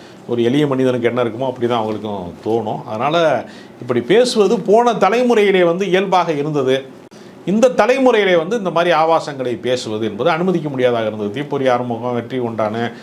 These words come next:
நன்னில நடராஜன் எல்லாம் ஒரு பெரிய வரிசை இருக்கிறது. திமுகல மட்டும் இல்ல, அதிமுகலையும் இதே மாதிரி ஆபாசமா பேசுவாங்க. எல்லா கட்சியிலையுமே அப்படி பேசுவாங்க.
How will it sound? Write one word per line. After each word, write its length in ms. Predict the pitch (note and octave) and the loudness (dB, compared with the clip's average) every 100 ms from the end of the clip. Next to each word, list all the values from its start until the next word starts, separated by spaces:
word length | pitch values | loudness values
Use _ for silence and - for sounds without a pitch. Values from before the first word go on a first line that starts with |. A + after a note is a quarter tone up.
| - - | -20 -12
நன்னில 480 | B2+ A#2+ A#2+ B2+ B2 | -6 -2 -2 0 0
நடராஜன் 500 | A2+ A2 A#2 G#2+ A2+ | 0 0 0 0 -2
எல்லாம் 180 | A#2 B2+ | -2 0
ஒரு 120 | B2 | 0
பெரிய 240 | G#2 C3+ C3+ | 0 -2 0
வரிசை 300 | A2+ B2 C#3 | 0 -2 -4
இருக்கிறது. 300 | G#2+ F#2 D#2+ - - - - | -2 -6 -8 -16 -20 -18 -8
திமுகல 360 | E3+ E3 D#3+ | -2 2 2
மட்டும் 300 | D#3+ D3+ D#3+ | 0 -2 -2
இல்ல, 220 | C3+ F#2+ D2+ - - - - | -2 -6 -8 -14 -20 -20 0
அதிமுகலையும் 580 | C#3 E3 G#3+ G3 F#3 G3 | 0 2 0 2 2 2
இதே 160 | F3 F3 | 2 2
மாதிரி 240 | E3 D#3+ | 4 2
ஆபாசமா 600 | D3 C#3+ C3+ C3 B2 G#2+ G#2 | 2 0 -2 -2 -2 -2 -4
பேசுவாங்க. 480 | A2 A2+ G#2 A#2+ | -4 -2 -2 0
எல்லா 300 | D#3 E3 G#3 | -2 0 0
கட்சியிலையுமே 520 | A#3 G3+ G#3 G#3 G3 F#3+ | 0 -2 -2 0 0 -2
அப்படி 220 | D3 B2+ | -2 -2
பேசுவாங்க. 680 | F#2+ F2 B2+ B2 G2+ D2 | -4 -4 -4 -4 -6 -14